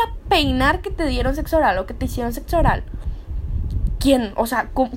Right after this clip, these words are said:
O, no entiendo cómo está eso. O sea, en mi cabeza no, no entra, ¿saben cómo? O sea, como que, ay, no, no, no, no, no. Está, está muy random. Y algo también de lo que le, les quería platicar es que, la neta, yo no entiendo como por qué sería tan tabú.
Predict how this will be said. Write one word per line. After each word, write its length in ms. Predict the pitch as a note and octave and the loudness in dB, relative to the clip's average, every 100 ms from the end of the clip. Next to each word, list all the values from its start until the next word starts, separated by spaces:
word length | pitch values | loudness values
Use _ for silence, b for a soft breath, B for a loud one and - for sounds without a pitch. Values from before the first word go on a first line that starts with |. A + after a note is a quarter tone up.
| - | -4
O, 160 | C4 C4 | -2 2
no 120 | C4+ | 2
entiendo 400 | A#3+ A3+ - A3+ | 2 -4 -4 0
cómo 180 | D4 D#4+ | 2 2
está 300 | - F#4+ F#4 | 4 4 4
eso. 360 | F4+ - A4+ - B B B | 0 -2 -4 -4 B B B
O 100 | - | -2
sea, 140 | C4+ C#4+ | 0 2
en 140 | C4+ | 2
mi 100 | C4+ | 2
cabeza 360 | C4+ B3 G#3+ A#3 | 4 2 2 0
no, 180 | C4+ C#4+ | 0 0
no 240 | C4+ C4 | 0 0
entra, 440 | B3+ C4+ D4 B3 G3 | 0 0 2 0 -2
¿saben 300 | - A3 A#3+ | 0 2 2
cómo? 300 | C4 E4 A3 G3 - - - - - - - - | 0 0 0 -2 -6 -8 -12 -10 -8 -10 -12 -8
O 60 | |
sea, 120 | G#3 | -4
como 260 | G#3+ A#3 A3 | 0 0 0
que, 220 | - G#3+ | -2 -4
ay, 300 | G#3+ A3+ C4 | -4 -6 -2
no, 200 | D#4 C4 | 0 0
no, 140 | A#3 - | -4 -6
no, 160 | - | -6
no, 140 | - - | -4 -2
no. 160 | B3+ B3 - B B B B B B | -2 -2 -4 B B B B B B
Está, 240 | B3+ C4 B3+ | -2 0 0
está 220 | - B3 | 0 0
muy 160 | B3+ | 0
random. 440 | F4+ C#4+ D4+ C4+ - - B B B B - | 0 0 0 -2 -4 -8 B B B B -4
Y 60 | - | 2
algo 220 | C#4 C4 | 4 4
también 380 | F4+ F#4 C4 C4+ | 0 0 0 -2
de 180 | C4 E4 | 2 2
lo 100 | E4+ | 2
que 80 | E4+ | 0
le, 240 | E4 B3 | -2 -4
les 260 | A3 B3 C4 | -2 -2 0
quería 220 | C#4 A3 | -2 -2
platicar 340 | G#3+ C4 C4+ B3+ | -2 -6 -2 -4
es 80 | |
que, 120 | B3+ C#4+ | -2 -2
la 160 | C#4 | 0
neta, 180 | B3+ A3 | -2 -2
yo 120 | B3 | -2
no 80 | C#4+ | -2
entiendo 260 | D4+ D4 D4+ | -2 -4 -2
como 200 | D#4+ D4 | -2 -2
por 220 | A#3 A#3 | -4 -4
qué 140 | A3 | -4
sería 260 | G#3 B3+ C#4+ | -4 -2 -2
tan 180 | D#4 D#4+ | -2 -2
tabú. 420 | D#4+ A#3+ A#3 F4+ | 0 0 0 -4